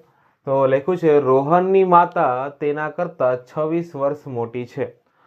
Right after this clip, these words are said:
બરાબર? રોહનની માતા તેના કરતાં, એટલે કોના કરતાં? રોહન કરતાં જ, બરાબર? છવ્વીસ વર્ષ મોટી છે. આજથી ત્રણ વર્ષ પછી તેમની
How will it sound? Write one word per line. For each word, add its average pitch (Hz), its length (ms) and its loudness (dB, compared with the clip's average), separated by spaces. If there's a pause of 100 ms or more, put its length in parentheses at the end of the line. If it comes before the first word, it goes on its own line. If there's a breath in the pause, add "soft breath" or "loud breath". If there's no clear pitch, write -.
(200)
બરાબર? 131 260 -2
રોહનની 127 420 -2
માતા 131 360 -4
તેના 185 480 0
કરતાં, 113 440 -4
એટલે 120 200 -8
કોના 156 220 0
કરતાં? 165 260 -2
રોહન 143 360 2
કરતાં 151 380 2
જ, 110 40 -10 (420)
બરાબર? 165 220 -2 (100)
છવ્વીસ 147 340 -10
વર્ષ 143 180 -10
મોટી 175 320 -4
છે. 110 160 -12 (840 soft breath)
આજથી 175 640 0
ત્રણ 190 320 -6
વર્ષ 190 420 -12
પછી 185 460 -12 (580)
તેમની 170 560 -10